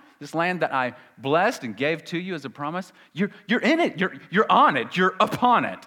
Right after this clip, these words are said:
as he says. And so he says, "Why? On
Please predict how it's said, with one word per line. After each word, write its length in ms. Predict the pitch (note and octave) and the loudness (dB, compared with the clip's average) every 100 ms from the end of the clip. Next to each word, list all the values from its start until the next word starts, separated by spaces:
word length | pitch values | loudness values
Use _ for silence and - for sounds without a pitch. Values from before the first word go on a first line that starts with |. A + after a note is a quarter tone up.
| - | -8
as 240 | A#2 - | -8 -8
he 120 | A#2+ | -12
says. 520 | G#2 G2+ F2+ - - _ _ _ _ _ _ _ _ _ _ _ _ _ _ _ _ _ _ _ A2+ | -12 -12 -12 -14 -20 _ _ _ _ _ _ _ _ _ _ _ _ _ _ _ _ _ _ _ -16
And 80 | |
so 140 | A2+ B2 | -8 -6
he 80 | A#2 | -4
says, 340 | C3+ B2 B2 _ _ _ _ _ _ _ _ _ | -4 -4 -6 _ _ _ _ _ _ _ _ _
"Why? 480 | F#2 A#2 D3+ G#2 E2+ _ _ _ _ _ _ _ _ _ - | -14 -10 -8 -10 -16 _ _ _ _ _ _ _ _ _ -4
On 500 | D#3+ C3+ F2+ F#2 | -2 0 -4 -8